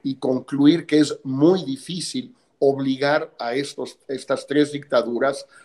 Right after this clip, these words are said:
a abrirse, a respetar las libertades, liberar a los presos políticos en Nicaragua y en Cuba, también en Venezuela, pero sobre todo en Nicaragua y en Cuba, eh,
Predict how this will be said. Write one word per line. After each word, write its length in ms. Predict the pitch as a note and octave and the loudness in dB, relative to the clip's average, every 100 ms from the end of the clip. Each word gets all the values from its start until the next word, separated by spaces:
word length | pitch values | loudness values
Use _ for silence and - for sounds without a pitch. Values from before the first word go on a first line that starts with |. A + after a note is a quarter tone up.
| _ - | _ -4
a 240 | B2+ - | -4 -2
abrirse, 760 | C#3 B2+ D3 D#3+ C3+ - B2 _ _ _ _ | -4 -2 0 0 -4 -8 -10 _ _ _ _
a 360 | B2+ B2+ C#3 C3 _ - _ | -4 0 0 -2 _ -20 _
respetar 680 | - B2 C#3 - C#3+ C#3 D3 | -10 -4 -4 0 0 4 2
las 240 | C#3+ C3+ B2+ | 4 0 -2
libertades, 760 | B2 B2+ B2+ C3+ C#3+ C#3+ C#3+ B2 | -4 -4 0 2 2 2 -2 -8
liberar 560 | C#3+ C3+ B2 B2 C3 C#3 | -6 -4 -2 0 0 2
a 60 | C#3 | 0
los 200 | B2 - | -4 -6
presos 380 | C#3 C#3 B2+ | -4 -4 -6
políticos 760 | - B2 B2+ D3 C#3+ - A2+ - _ _ | -8 -6 -6 -8 -8 -4 -4 -4 _ _
en 160 | A#2 A#2+ | -4 -4
Nicaragua 760 | A2+ B2 A#2+ C#3+ D#3 C#3+ B2 - | -4 -4 0 2 2 0 -2 -8
y 200 | C#3+ B2+ | -10 -8
en 120 | A#2 | -10
Cuba, 420 | - D3 D3 C#3+ | 0 4 4 2
también 320 | - F#2 A#2+ D3+ | -2 -8 -2 -2
en 120 | B2 | -2
Venezuela, 580 | A#2 A2 - B2 C3 - | -8 -12 -8 -2 -2 -2
pero 180 | A2 | -10
sobre 280 | G2+ G2+ G#2 | -10 -8 -8
todo 240 | G#2 B2+ B2+ | -4 -2 -2
en 60 | |
Nicaragua 520 | A2+ A#2+ A2+ C3 C3 A#2+ | -4 -4 -2 -2 -4 -8
y 80 | |
en 80 | D4 | -12
Cuba, 440 | - D3 C#3+ C3 - - - - | 0 2 4 2 0 -14 -20 -6
eh, 400 | C3+ - D#3 | -4 -2 -2